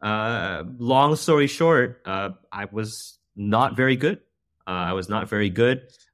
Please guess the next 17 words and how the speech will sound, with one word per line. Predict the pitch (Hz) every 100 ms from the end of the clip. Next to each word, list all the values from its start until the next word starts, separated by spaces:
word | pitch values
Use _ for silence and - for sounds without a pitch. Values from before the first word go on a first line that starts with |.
| _
Uh, | 90 90 90
my, | 90 90 87 87 87 87
my, | 85 85 87 87 _ _
um, | 87 85 82 80 82 _ _ _ _ - - -
my | 95
bosses | 87 95 101 110 90
thought | - 87 90
I | 85
was | 82 78 80
underperforming. | 85 80 76 - 170 160 151 147 -
I | 110
didn't | 135 131
feel | 143
like | 135 127
I |
was | 127 123
performing, | 123 - 123 120 123 123